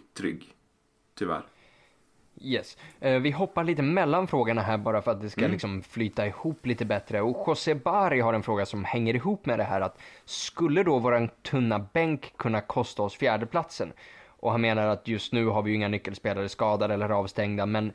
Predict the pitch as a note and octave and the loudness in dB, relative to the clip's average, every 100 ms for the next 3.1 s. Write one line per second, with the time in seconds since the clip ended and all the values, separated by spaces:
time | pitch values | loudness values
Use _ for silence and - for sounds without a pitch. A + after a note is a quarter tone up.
0 | - A2+ F#3 _ _ _ G#3 G#3+ C3 A#2 | -8 -12 -12 _ _ _ 2 4 2 2
1 | A2+ - A2+ G2+ A#2 A2+ D3 - - _ | 0 0 0 0 0 0 0 -2 -10 _
2 | _ _ _ _ _ - - E3+ E3+ B2 | _ _ _ _ _ -20 -4 0 2 2
3 | G#2+ | 0